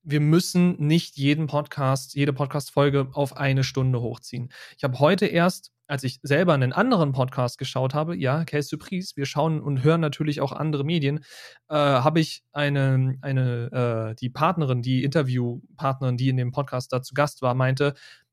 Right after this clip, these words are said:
für sie hat jedes Thema, was sie berichtet, ein, quasi eine natürliche Länge. Also manche Themen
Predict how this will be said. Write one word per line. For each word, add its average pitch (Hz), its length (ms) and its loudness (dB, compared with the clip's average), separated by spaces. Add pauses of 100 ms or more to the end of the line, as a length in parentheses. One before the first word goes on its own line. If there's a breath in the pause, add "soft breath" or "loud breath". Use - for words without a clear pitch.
(220)
für 165 220 0
sie 190 500 0
hat 180 500 -6 (120)
jedes 151 580 0
Thema, 160 640 2
was 151 360 -2
sie 160 120 -4
berichtet, 151 800 -2
ein, 147 400 -2 (320)
quasi 156 280 0
eine 165 180 4
natürliche 190 680 2
Länge. 151 560 2 (640)
Also 143 160 -6
manche 160 320 2
Themen 180 360 2